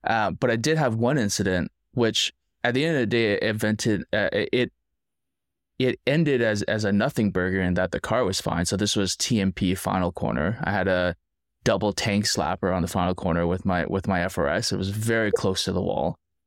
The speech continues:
And that I still have a bit of a mental block on doing that corner fast because to this day, I still don't know exactly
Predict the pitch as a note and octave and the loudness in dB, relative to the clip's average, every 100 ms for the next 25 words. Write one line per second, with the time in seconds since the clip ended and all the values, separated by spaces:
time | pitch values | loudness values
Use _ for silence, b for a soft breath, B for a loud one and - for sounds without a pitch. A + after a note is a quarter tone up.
0 | _ _ B2+ B2 A#2 G2+ A#2+ D3 G2 - | _ _ -2 0 0 0 0 0 -2 -6
1 | _ A#2+ B2 - C#3 B2 A#2+ A#2 G2+ A#2+ | _ -2 0 0 0 2 0 0 0 2
2 | A#2+ G2+ G#2+ G#2+ G2 G2+ B2+ - G2+ G2 | 2 2 2 0 0 0 0 0 0 2
3 | G#2 G#2+ G2 - A#2 G#2 G2+ - B2 A#2+ | 2 2 0 -2 0 0 -2 -2 0 0
4 | A2 - G#2 - G#2+ G#2 - - _ _ | -2 -4 -4 0 0 0 -4 -10 _ _
5 | _ _ _ - - B2+ A#2+ - C#3 B2+ | _ _ _ -6 -2 0 0 0 0 2
6 | G#2+ - A#2+ A#2 A#2 A#2 F#2+ G2 G#2 - | 0 0 0 2 2 2 0 0 -2 -2
7 | G#2 G#2+ B2 - D3+ F3 | -2 -2 -4 0 2 2